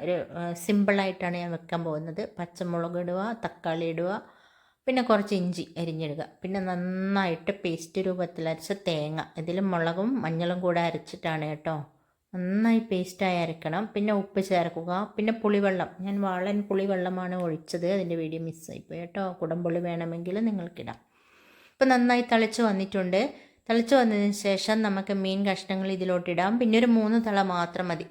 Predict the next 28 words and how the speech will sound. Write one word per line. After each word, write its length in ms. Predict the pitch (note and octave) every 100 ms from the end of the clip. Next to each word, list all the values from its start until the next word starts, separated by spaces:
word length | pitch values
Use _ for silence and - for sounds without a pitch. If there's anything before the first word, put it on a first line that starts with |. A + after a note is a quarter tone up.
| F#3
അപ്പോഴേക്കും 400 | F#3 G3+ G3+ G3+
മുള്ളൻ 240 | F#3 F#3+ G3
കറിയൊക്കെ 360 | F#3 F3+ F3+ F#3 F3
റെഡിയായി. 400 | D#3+ E3 E3+ C4 -
കറിവേപ്പിലയൊക്കെ 840 | E3+ E3+ E3 E3 E3 E3 E3 D#3
ഇട്ട് 160 | - A3 F#3+
നമുക്ക് 220 | D#3+ F3 C#3+
ഓഫ് 140 | -
ചെയ്യാം. 240 | C#3 C#3 - _ _ _ _ A3+
പിന്നെ 140 | A3+ A3+
കുറച്ച് 260 | G#3+ A3 A#3
വറുക്കാനായി, 640 | G3+ G3 G#3+ G3+ F#3 F#3 G#3+ - -
ഏ, 20 | F3+ F3+ F3
എടുത്ത് 200 | E3+ F#3
വെച്ചിട്ടുണ്ട്. 500 | F3 F3 - F3 E3+ A#3 - - - -
ഇതിൽ 120 | A3 A3
നേരത്തെ 320 | F#3+ F#3+ - A#3
ഞാൻ 100 | A#3+ G#3+
തിരുമ്മി 240 | G3 F#3
വെച്ചിരുന്നു 460 | F3+ E3+ E3+ E3 E3
കേട്ടോ. 240 | E3 G3 E3+ D#3 - _ _
അപ്പോൾ 240 | - G3 G#3+ G3+
ഉപ്പും 260 | - A3 D#4 - - _ _ - F#3
മുളകും 480 | F#3 F3+ F3+ G3+ B3+ D4+ G3
മഞ്ഞളും 420 | F3+ F#3 F#3 F#3
കൂടെ 180 | F#3 F3 F3
തിരുമ്മി 360 | F3+ F3 E3+ E3+ E3+
വെച്ച്, 200 | E3+